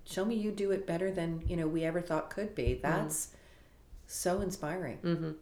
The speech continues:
Speaker 2: That's how companies grow. That's how individuals
Speaker 1: It's
Speaker 2: grow.
Speaker 1: powerful.
Speaker 2: Mm.
Speaker 1: Yep.
Speaker 2: Is it, as a leader, is it more important to be loved or to be respected?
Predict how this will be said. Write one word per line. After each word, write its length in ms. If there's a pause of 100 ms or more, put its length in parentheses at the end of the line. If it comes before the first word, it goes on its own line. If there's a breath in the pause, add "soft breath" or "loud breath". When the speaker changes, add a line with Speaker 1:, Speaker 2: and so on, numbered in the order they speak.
(120)
Speaker 2:
That's 200
how 120
companies 460
grow. 200
That's 200
how 120
individuals 460
Speaker 1:
It's 100
Speaker 2:
grow. 160
Speaker 1:
powerful. 540 (100)
Speaker 2:
Mm. 200
Speaker 1:
Yep. 220 (600 loud breath)
Speaker 2:
Is 240
it, 480
as 220
a 80
leader, 420
is 180
it 140
more 220
important 460
to 160
be 480
loved 600
or 120
to 180
be 180
respected? 720